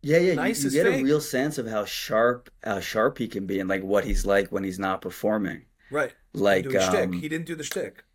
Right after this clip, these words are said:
Speaker 1: there was no shtick, and you're like, "Oh, wow." Like, you could see how this guy is so successful 'cause he, you could see how, like, how he deals with people
Speaker 2: Yeah,
Speaker 1: and, like,
Speaker 2: yeah,
Speaker 1: how,
Speaker 2: yeah.
Speaker 1: how demand, how much respect he demands.
Speaker 2: I guess,
Speaker 1: Um,
Speaker 2: I guess the question
Speaker 1: yeah.
Speaker 2: is, mean?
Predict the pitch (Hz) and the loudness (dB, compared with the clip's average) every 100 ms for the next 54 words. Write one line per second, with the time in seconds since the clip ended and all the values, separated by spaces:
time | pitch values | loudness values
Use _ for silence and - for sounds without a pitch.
0 | _ - 104 104 110 - 123 113 - 104 | _ -4 0 2 2 2 2 2 2 -2
1 | 107 104 101 101 101 113 113 104 107 104 | -2 0 2 2 4 6 6 6 2 -2
2 | 113 107 - 131 131 120 110 110 107 - | -6 -6 -4 2 2 2 2 2 2 0
3 | 104 101 95 - 98 - - 107 101 - | 2 4 2 -2 -4 -4 -2 0 0 0
4 | 92 87 - 101 87 - - 92 90 87 | -6 -6 -10 -8 -8 -8 -8 -8 -6 -8
5 | - 117 127 143 123 113 104 92 104 95 | -6 -4 0 2 2 2 2 0 -2 -4
6 | 92 101 101 110 - 123 131 139 147 - | -4 -2 -2 -2 -2 0 2 0 -2 -4
7 | 165 104 95 - 95 98 101 101 98 - | -4 -2 -2 2 2 0 0 0 -2 -10
8 | _ - 104 98 101 107 104 98 98 - | _ -2 0 -2 0 0 0 -4 -6 -4
9 | 98 98 127 113 131 143 160 151 - - | -4 -2 -4 -2 0 2 0 -4 -12 -20
10 | - - - - 147 220 214 - 98 127 | -20 -20 -20 -18 -2 0 2 0 -4 -6
11 | 233 247 220 202 110 113 160 - - _ | -6 -2 -2 0 2 2 0 -12 -20 _
12 | _ _ _ _ _ - _ _ _ _ | _ _ _ _ _ -20 _ _ _ _
13 | _ _ 160 196 233 285 359 359 | _ _ -2 0 2 2 0 -2